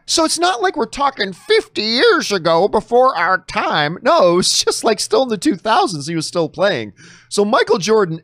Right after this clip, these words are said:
isn't that far removed from today. So I think Michael Jordan would compete today much better than, say, a player from the nineteen sixties or a player from the nineteen fifties or, or what have you. But still,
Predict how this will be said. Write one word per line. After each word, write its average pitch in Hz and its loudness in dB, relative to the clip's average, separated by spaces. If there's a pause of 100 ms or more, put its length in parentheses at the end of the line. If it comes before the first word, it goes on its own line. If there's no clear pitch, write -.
isn't 247 -4
that 170 0
far 160 0
removed 139 0 (540)
from 180 -2
today. 151 -2 (480)
So 202 0
I - 0
think 262 -6
Michael 196 -2
Jordan 160 -2 (260)
would 170 0
compete 180 -4 (400)
today 135 -2
much 170 -2
better 175 2
than, 147 0
say, 131 0 (160)
a 143 -4
player 160 0
from 143 -10
the 135 -4
nineteen 127 -8
sixties - -4
or 131 -6
a 120 -8
player 143 -2
from 131 -8
the 127 -6
nineteen 120 -8
fifties 113 -6
or, 98 -10 (140)
or 107 -4
what 107 -2
have 156 -4
you. - -14 (1400)
But 160 -2
still, - -4